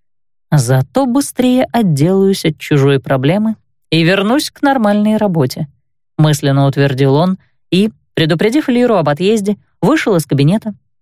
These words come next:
а спустя минуту уже усаживался в чёрный служебный вероход к лорду Харту. "Группу контроля и зачистки я направил сразу к нужной деревеньке.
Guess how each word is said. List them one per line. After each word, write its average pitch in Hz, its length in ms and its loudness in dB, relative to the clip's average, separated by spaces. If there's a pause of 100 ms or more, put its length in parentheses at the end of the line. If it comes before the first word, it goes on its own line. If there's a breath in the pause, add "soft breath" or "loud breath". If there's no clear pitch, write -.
(220)
а 151 100 0
спустя 165 340 -2
минуту 302 340 2
уже 277 200 2
усаживался 220 640 0
в - 80 -6
чёрный 175 420 0
служебный 139 580 0
вероход 143 580 -2
к - 80 -8
лорду 147 340 0
Харту. 135 500 -4 (800)
"Группу 240 460 2
контроля 302 580 2
и - 140 -2
зачистки 233 580 -2
я 254 180 2
направил 254 440 0
сразу 247 440 -2
к - 100 -14
нужной 214 380 2
деревеньке. 165 640 2